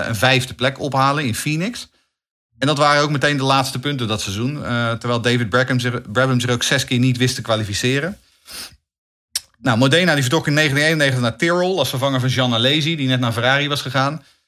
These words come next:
Ehm, en dus besloten ze een schoonmaak te houden. Eh, Martin Brundle die kwam weer terug. En naast hem werd Mark Blundell aangesteld. Die was destijds de ti-, de, eh, testcoureur van Williams.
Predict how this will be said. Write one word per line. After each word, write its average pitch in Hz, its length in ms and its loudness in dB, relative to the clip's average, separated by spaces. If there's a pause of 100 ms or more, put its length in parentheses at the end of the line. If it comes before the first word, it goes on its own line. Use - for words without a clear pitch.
(300)
Ehm, 127 380 4
en 135 140 0
dus 143 140 -2
besloten 131 360 0
ze 117 80 0
een 110 100 0
schoonmaak 147 460 0
te 139 80 -2
houden. 127 460 0
Eh, 120 120 -2
Martin 131 300 2
Brundle 147 260 0
die 117 100 0
kwam 127 120 0
weer 113 120 -2
terug. 190 440 -2 (340)
En 127 140 -2
naast 185 240 2
hem 160 80 0
werd 143 140 2
Mark 139 320 2
Blundell 131 680 2
aangesteld. 98 600 -4
Die 131 80 -6
was 120 120 -6
destijds 117 400 -2
de 117 140 -8
ti-, 120 280 -6
de, 110 480 -2
eh, 107 160 -2
testcoureur 131 600 -2
van 117 160 -2
Williams. 113 500 0